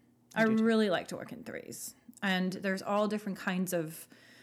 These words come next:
Speaker 1: literature and studies and, you know, trilogy of great things. Um, I got it at the School of I B M.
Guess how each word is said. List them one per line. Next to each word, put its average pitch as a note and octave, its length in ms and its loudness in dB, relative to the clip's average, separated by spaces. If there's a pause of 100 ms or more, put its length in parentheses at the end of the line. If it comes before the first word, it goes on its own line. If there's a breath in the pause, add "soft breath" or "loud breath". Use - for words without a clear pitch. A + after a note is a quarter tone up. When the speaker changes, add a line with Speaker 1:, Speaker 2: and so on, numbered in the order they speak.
(220 loud breath)
Speaker 1:
literature F#3+ 680 2
and F3 140 0
studies F3 720 0
and, D#3+ 460 -6
you F#3+ 120 -2
know, E3+ 260 -2
trilogy F3+ 760 -2
of D#3+ 180 -2 (280)
great F#3 300 -4
things. F3 560 -2 (120)
Um, F3 520 0
I F#3+ 160 2
got A3 160 6
it G#3 80 4
at G#3 100 2
the G3 80 -4
School F#3+ 240 -2
of F3 80 0
I E3+ 140 6
B E3 160 0
M. D#3 300 -2